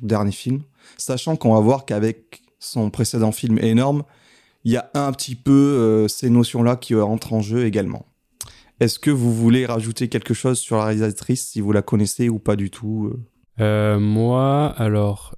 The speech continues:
Speaker 2: j'en avais entendu parler, bah, j'avais vu, euh, ouais, euh, Énorme à sa sortie, enfin, je l'avais pas vu, mais j'avais vu, euh, la sortie du film, j'avais dû voir la bande-annonce et tout,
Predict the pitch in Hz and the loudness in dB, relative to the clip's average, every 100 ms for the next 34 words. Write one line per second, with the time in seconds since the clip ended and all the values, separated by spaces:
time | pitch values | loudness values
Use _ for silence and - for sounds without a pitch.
0 | - 101 110 113 113 127 123 127 117 117 | -10 -4 -2 0 0 0 -2 -2 -4 -2
1 | 117 120 110 110 113 120 123 151 185 131 | 0 0 0 0 0 0 0 0 0 0
2 | 139 135 107 120 117 135 135 113 - 110 | 0 0 -2 -2 0 0 -2 -4 -4 -8
3 | - 107 120 123 104 107 101 127 110 120 | -8 -10 -6 -4 -2 -2 0 0 0 0
4 | 139 107 104 104 104 101 135 123 101 101 | 0 0 -2 -2 -2 -2 -2 0 -2 -4
5 | 107 113 - - 104 98 170 151 110 101 | -4 -6 -10 -10 -10 -6 -4 -2 -2 -2
6 | 104 120 107 107 107 127 - 104 160 | -2 0 0 -2 -2 -4 -6 -8 -6